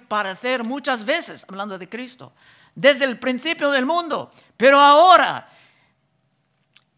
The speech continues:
en la consumación de los siglos, se presentó una vez para siempre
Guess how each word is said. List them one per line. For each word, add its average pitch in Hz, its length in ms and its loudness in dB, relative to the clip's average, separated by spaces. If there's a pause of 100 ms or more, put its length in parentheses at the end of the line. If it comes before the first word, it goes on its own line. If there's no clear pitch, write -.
(120)
en 285 160 -4
la 277 160 0
consumación 294 720 -2
de 277 80 4
los 277 180 -4
siglos, 233 800 -12 (220)
se 262 180 0
presentó 262 800 0
una 330 400 0
vez 277 340 -4
para 214 320 -4
siempre 240 800 -6